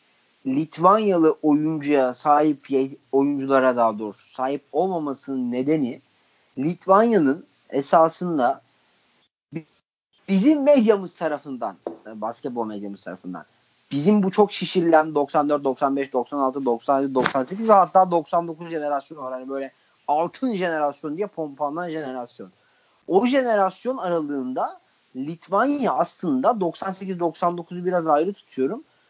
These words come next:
Hep kendi altyapı seviyesinin altında kaldı. Altta kalınca o seviyeye ham yetenek olarak çıkarabilecekleri, taşıyabilecekleri oyuncu,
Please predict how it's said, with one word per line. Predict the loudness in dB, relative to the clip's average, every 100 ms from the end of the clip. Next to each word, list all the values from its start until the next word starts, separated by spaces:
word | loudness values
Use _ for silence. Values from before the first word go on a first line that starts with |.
| _ _ 0
Hep | 0 0 _
kendi | -2 0 2 4
altyapı | 4 4 0 -10 -6
seviyesinin | -4 -4 -6 -2 0
altında | 0 -2 -4 -4
kaldı. | -2 -4 -6 -16 _ _ _ _ _ _ _ -2
Altta | 0 0 -2 -2
kalınca | -2 -2 -2 -2
o | -4
seviyeye | -6 -8 -6 -4 -2 -2 -4 -8 -12
ham | -2 2 4
yetenek | 2 0 -2 -2 0
olarak | 2 2 -2
çıkarabilecekleri, | -10 -6 -4 -4 -6 -2 -2 -2 -2 -2
taşıyabilecekleri | -4 -6 -4 -4 -2 -4 -6 -2 0
oyuncu, | 2 2 0 -4 -8